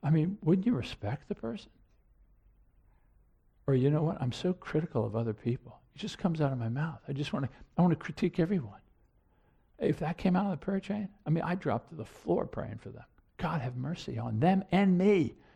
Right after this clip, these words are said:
because it reminds me of what I need. So, so call upon God. And then fourth, contemplate the last day. Contemplate the last day. Listen, you have been given the gift of speech.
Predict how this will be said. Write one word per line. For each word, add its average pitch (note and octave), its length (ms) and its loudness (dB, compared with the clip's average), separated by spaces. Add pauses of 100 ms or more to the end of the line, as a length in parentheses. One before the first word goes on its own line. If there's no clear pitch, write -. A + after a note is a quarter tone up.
(180)
because D3 220 6
it D3 80 6
reminds D#3 440 4
me D3 100 6
of C#3 100 6
what B2+ 120 6
I D3 200 4
need. G2+ 240 -2 (720)
So, G#3 240 10
so - 160 10
call B3 240 8
upon D3+ 320 6
God. B2 340 4 (680)
And D#3+ 120 6
then F3+ 100 10
fourth, A3 400 10 (220)
contemplate A3+ 580 8
the B2 100 8
last B2 360 6
day. D#3+ 320 6 (420)
Contemplate A3 680 8
the F3+ 100 4
last F3 300 8
day. G#3 180 8 (300)
Listen, A#3+ 320 8 (180)
you A3 300 12
have G#3+ 200 12
been A#3 180 10
given F3 420 12
the D#3 100 10
gift E3+ 460 8
of C#3 100 6
speech. - 680 6